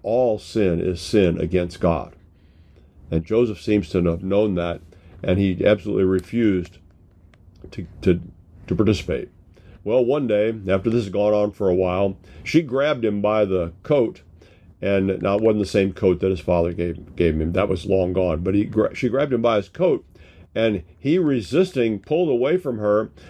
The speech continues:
and left the coat behind and ran out. Well, she took that as her opportunity. She screamed and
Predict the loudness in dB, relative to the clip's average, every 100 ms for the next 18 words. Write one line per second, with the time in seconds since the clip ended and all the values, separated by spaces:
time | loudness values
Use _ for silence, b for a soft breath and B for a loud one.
0 | B 0 4 2 2 -8 2 2 2 -2
1 | 0 2 2 0 0 2 2 0 -2 -10
2 | -20 -20 _ _ b b b b 0 0
3 | 0 -2 -2 0 0 0 0 2 2 0
4 | -2 0 0 -2 -10 b b -14 2 4
5 | 4 -2 -4 0 0 0 -2 0 2 0